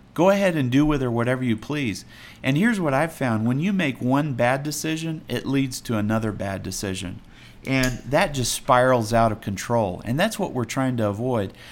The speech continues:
With every bad decision, there's an exit sign where you can get out of that,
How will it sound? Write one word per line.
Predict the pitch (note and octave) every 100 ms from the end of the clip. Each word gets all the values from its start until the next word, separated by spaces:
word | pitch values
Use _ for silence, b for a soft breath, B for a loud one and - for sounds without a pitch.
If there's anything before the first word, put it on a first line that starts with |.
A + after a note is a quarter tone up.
| B
With | B2+ B2+ C#3+
every | F#3+ A3 G3
bad | C#3 C#3+ C#3+
decision, | C#3 - C#3 A#2+ A2+ G#2 G2 B B
there's | A#2+ B2 A2+
an | G#2+ - -
exit | C3 B2+ A#2+ -
sign | - G#2 G#2 G#2
where | G#2
you | A2 A2
can | A2 G#2
get | A#2+ B2
out | A#2+ A#2
of | G#2
that, | G#2 G#2+ G#2+ G2